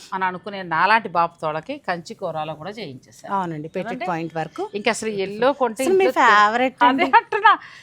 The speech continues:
Speaker 1: తిడతారని ఆగాలి కానండి, లేకపోతే ఈ చీర వదిలే ప్రసక్తే లేదండి. ఏ మాటగా మాట చెప్పాలి.
Speaker 2: అవునండి, మీకు ఇష్టం.
Speaker 1: అద్భుతంగా
Speaker 2: మీకే
Speaker 1: ఉందండి
Speaker 2: కాదండి,
Speaker 1: చీర.
Speaker 2: ఇక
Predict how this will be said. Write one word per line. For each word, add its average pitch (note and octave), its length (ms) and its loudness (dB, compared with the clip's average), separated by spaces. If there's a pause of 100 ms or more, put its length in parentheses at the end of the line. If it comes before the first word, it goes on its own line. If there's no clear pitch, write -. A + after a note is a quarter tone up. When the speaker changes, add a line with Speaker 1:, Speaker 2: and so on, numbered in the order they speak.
(140)
Speaker 1:
తిడతారని C#4+ 600 4
ఆగాలి G#3 440 2
కానండి, E3+ 640 -4 (140)
లేకపోతే F3+ 280 -6
ఈ G#3 80 -8
చీర G3+ 340 -4
వదిలే F#3 320 -4
ప్రసక్తే F3 640 -8
లేదండి. F3+ 600 -8
ఏ E3 160 -2
మాటగా F#3 320 -4
మాట E3 260 -6
చెప్పాలి. - 380 -6
Speaker 2:
అవునండి, F#3 520 0
మీకు G3 280 -8
ఇష్టం. - 360 -2
Speaker 1:
అద్భుతంగా A3+ 500 -4
Speaker 2:
మీకే B3+ 120 4
Speaker 1:
ఉందండి D4 200 2
Speaker 2:
కాదండి, G#3 500 -2
Speaker 1:
చీర. E4 120 -8
Speaker 2:
ఇక D#3 100 -10